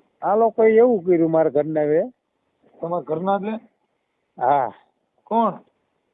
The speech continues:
Speaker 1: ઈ કે કંચન કરીને નામ છે, ગોંડલના.
Speaker 2: તમારી ઘરવાળી?
Speaker 1: હા, મારી ઘરવાળી ઈ ગોંડલની છે.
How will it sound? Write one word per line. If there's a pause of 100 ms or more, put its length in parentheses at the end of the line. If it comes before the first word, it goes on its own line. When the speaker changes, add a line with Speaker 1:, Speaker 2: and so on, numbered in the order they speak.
(680)
Speaker 1:
ઈ
કે
કંચન
કરીને
નામ
છે,
ગોંડલના. (680)
Speaker 2:
તમારી
ઘરવાળી? (600)
Speaker 1:
હા,
મારી
ઘરવાળી
ઈ
ગોંડલની
છે.